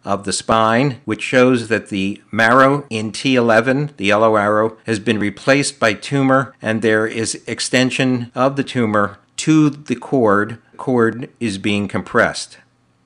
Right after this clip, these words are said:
Now it's time for your mini quiz. Make sure that you pause your computer or M P three player.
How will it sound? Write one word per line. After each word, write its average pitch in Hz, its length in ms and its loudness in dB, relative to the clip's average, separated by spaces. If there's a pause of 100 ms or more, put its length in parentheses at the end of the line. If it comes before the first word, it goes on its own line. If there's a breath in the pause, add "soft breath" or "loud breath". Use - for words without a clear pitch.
(2000 soft breath)
Now 131 240 0
it's 120 140 -2
time 123 220 4
for 117 100 -4
your 92 140 0
mini 160 240 0
quiz. 104 580 -4
Make 101 160 -4
sure 131 240 -2
that 120 180 -4
you 98 120 -6
pause 139 560 2
your 98 160 2
computer 139 520 0
or 92 220 -2
M 104 180 -4
P 107 160 -4
three 104 220 -6
player. 147 580 0